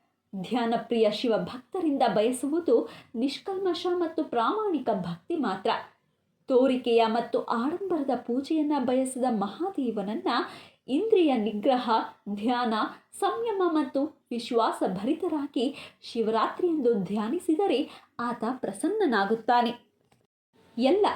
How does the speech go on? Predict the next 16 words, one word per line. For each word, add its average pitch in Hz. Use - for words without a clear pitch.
ಆಡಂಬರಗಳಿಂದ 247
ಮುಕ್ತರಾಗಿ 285
ಸರಳ 254
ಮನಸ್ಸಿನಿಂದ 254
ಪರಶಿವನನ್ನ 226
ನೆನೆದು 320
ಭಜಿಸಿ 254
ಶಿವರಾತ್ರಿಯನ್ನ 233
ಆಚರಿಸೋಣ. 214
ಸರಳತೆ, 233
ಪ್ರಾಮಾಣಿಕತೆ, 302
ಸತ್ಯ 370
ಮತ್ತು 254
ಶಕ್ತಿಯ 277
ದೇವತೆ 262
ಈಶ್ವರ 214